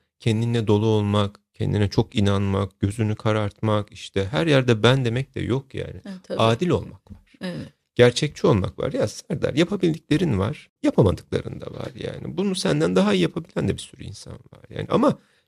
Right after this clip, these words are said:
Speaker 1: bütün bunları gerçekçi bir terazide tartabilmek için önce bir kantara çıkmak gerekiyor. Ya bir çık abi, bir bas yani. Bir gör. Neyi yapabiliyorsun, neyi yapamıyorsun. Bu olmadığında zaten gelişimin de önü kapanıyor yani. Hani neyi yapabilirim, bunu da hiçbir zaman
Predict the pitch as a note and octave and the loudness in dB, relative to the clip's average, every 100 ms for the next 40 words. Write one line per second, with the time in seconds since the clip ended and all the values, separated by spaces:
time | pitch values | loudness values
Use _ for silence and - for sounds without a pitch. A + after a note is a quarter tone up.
0 | - A#2 - A#3 A3 F3 C3+ A2+ G2 F#2+ | -6 -4 -2 -2 2 4 6 6 4 6
1 | G#2+ - D3+ - - C3+ - B2 A#2 A#2+ | 4 4 -4 -4 -2 -2 0 2 4 2
2 | B2 B2 - A#2+ A2+ C#3 C3+ F3 B3+ - | 0 -4 -2 -2 0 -2 -2 -2 -4 -4
3 | G#2 B2 D#3+ C3 A#2 A#2 _ _ _ - | 0 2 2 4 4 2 _ _ _ 2
4 | B2 A#2 D#3+ D3 - - D3 F3+ - F#2+ | 4 4 4 2 2 2 2 2 -2 -2
5 | B2 E3 - - E4 - - - A#2+ B2+ | -2 -4 -2 0 0 0 -2 -2 -2 -2
6 | - G#3 - - - F#2+ G2+ _ C3+ D#3+ | 0 0 -2 -4 -4 -8 -18 _ -4 0
7 | F#3+ - - D3+ A3+ G3 - A2 F#2+ - | 0 0 -4 -2 0 0 0 -2 -2 -6
8 | - - A#2+ E3 D#3+ - A2 F#2+ F#2 A#2 | -8 -8 -4 -2 -2 -2 -6 -6 -8 -8
9 | A#2 E3 F3 G3 F#3+ G#3 C#4 D4+ - G#2+ | -2 0 2 0 -2 -2 -2 -2 2 2
10 | - G2 - _ - A2 G#2+ - C#3+ F#3+ | 2 -6 -6 _ 4 4 6 2 0 2
11 | G2+ F2+ - - F#2+ F#2+ A#2+ - - - | 0 0 -6 -8 -6 -8 -10 -14 -16 -16
12 | - B2 A2 F#2 F#2+ C3 F#3+ D#3+ - G#2+ | -14 -4 0 0 2 2 4 4 2 0
13 | F3+ F3 D#3+ - C#3+ E3+ B2 A#2 - - | 0 -2 -4 -2 0 2 0 -2 -10 -10
14 | - F#2 E2+ | -4 -4 -4